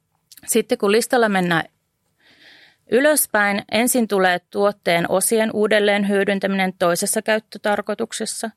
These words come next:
sitten tuotteen uudelleenvalmistus, jolloin tuotteen osia vaihdetaan ja kunnostetaan,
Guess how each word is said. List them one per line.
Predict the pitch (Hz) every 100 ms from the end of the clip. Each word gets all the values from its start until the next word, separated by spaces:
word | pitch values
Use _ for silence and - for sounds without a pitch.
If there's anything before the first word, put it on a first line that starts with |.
| _ _ _ _ _ _ _ _ _ _
sitten | - 226 - - - _
tuotteen | - 190 - 185 175
uudelleenvalmistus, | 208 208 185 170 170 175 170 180 - 185
jolloin | 180 175 170
tuotteen | 165 170 - 180 170 -
osia | 254 240 214 170
vaihdetaan | 180 180 - 175 170 170 _ _ -
ja | 170
kunnostetaan, | 170 170 185 - - 190 190